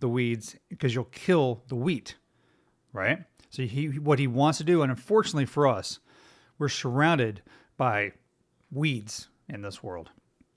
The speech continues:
And what God's gonna do is let us all grow together, right? Let us, us as the wheat grow as good as possible, and then he'll sort it out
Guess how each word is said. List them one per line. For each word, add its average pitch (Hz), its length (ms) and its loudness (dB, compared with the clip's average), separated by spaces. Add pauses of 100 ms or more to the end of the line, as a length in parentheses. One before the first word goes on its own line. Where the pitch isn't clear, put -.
(580)
And 143 80 2
what 135 140 0
God's 143 300 4
gonna 131 220 2
do 147 160 2
is 117 160 -2
let 135 280 4
us 165 140 0
all 147 320 4
grow 170 240 4
together, 135 560 0 (400)
right? 120 260 0 (380)
Let 131 140 4
us, 156 260 0
us 170 300 2
as 143 220 0
the 139 100 4
wheat 139 320 0 (280)
grow 131 260 6
as 117 120 2
good 131 240 2
as 185 100 -4
possible, 117 640 -4 (600)
and 139 100 0
then 139 140 6
he'll 156 160 4
sort 151 340 2
it 127 100 2
out 113 300 0